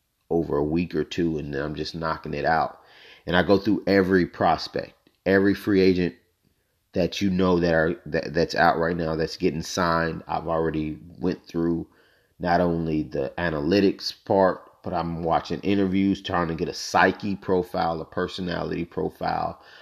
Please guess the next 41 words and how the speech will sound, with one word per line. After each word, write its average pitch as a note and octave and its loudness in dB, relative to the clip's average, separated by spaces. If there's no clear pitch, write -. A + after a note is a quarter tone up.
I'm F2+ -6
going E2+ 0
through E2+ -6
statistics. - 0
I'm F#2 -6
going F2 -2
through, E2 -4
you F2+ -4
know, D2 -4
everything F#2+ 2
about E2+ 0
these F2 -4
guys. E2+ 0
I F2+ -2
do F2+ 2
the F2 0
same F2 0
thing E2 -2
with C#2 -6
draft F2+ 4
prospects. F2 0
I F2+ -6
mean, F2 -2
the D2 0
sweat F#2+ 2
equity F2 0
that D#2 2
I C2 2
put F#2+ -2
into D#2+ -4
this D#2 -2
is D#2 -4
never F2 2
before E2+ -2
seen. E2+ -4
It's D#2 -8
next F2+ -2
level D#2 0
type D2+ -6
of - -14
stuff. - -4